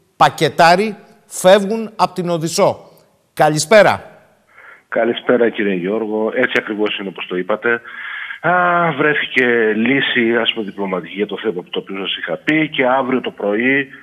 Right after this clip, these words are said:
Speaker 2: νωρίς, νωρίς από το, μπροστά από το προξενείο θα αναχωρήσει λεωφορείο για τη Μολδαβία, να περάσουμε τα σύνορα και από εκεί να πάμε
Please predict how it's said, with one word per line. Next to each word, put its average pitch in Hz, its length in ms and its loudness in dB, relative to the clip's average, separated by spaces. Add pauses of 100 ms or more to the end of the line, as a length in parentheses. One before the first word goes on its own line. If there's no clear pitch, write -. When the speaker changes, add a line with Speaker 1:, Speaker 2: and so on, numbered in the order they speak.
(240)
Speaker 2:
νωρίς, 101 440 -2
νωρίς 123 340 -4
από 113 180 -4
το, 107 100 -2 (480)
μπροστά 98 340 -4
από 107 140 -4
το 98 80 -10
προξενείο 104 760 -8
θα 110 80 -4
αναχωρήσει 98 640 -8
λεωφορείο 92 500 -6
για 90 260 -4
τη 90 80 -12
Μολδαβία, 82 500 -8
να 98 60 -8
περάσουμε - 460 -8
τα - 100 -16
σύνορα 104 480 -8 (880)
και 170 180 -2
από 151 180 -2
εκεί 156 180 -4
να 143 120 -2
πάμε 135 600 -2